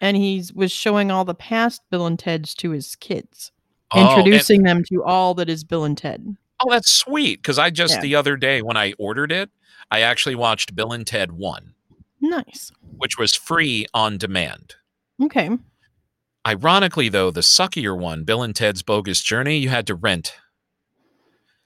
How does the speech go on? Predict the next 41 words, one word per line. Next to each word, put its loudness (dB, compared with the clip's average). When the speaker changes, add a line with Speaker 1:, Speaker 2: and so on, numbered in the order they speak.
Speaker 2:
And -2
I 2
didn't 0
feel 0
Speaker 1:
Interesting. 2
Speaker 2:
like, 2
it, -6
like, 2
if 0
it 2
were 4
free, 2
I 2
would 4
have 2
watched 0
it -2
again. -2
Speaker 1:
Yeah, 4
it's -4
not 2
one 2
I 4
would -2
pay -2
to -2
watch -8
Speaker 2:
But 0
I 2
wouldn't -2
Speaker 1:
again. -8
Speaker 2:
pay 2
to 0
watch 0
that -4
one. -18
Speaker 1:
No, -6
no, -8
not -10
that -16
one. -12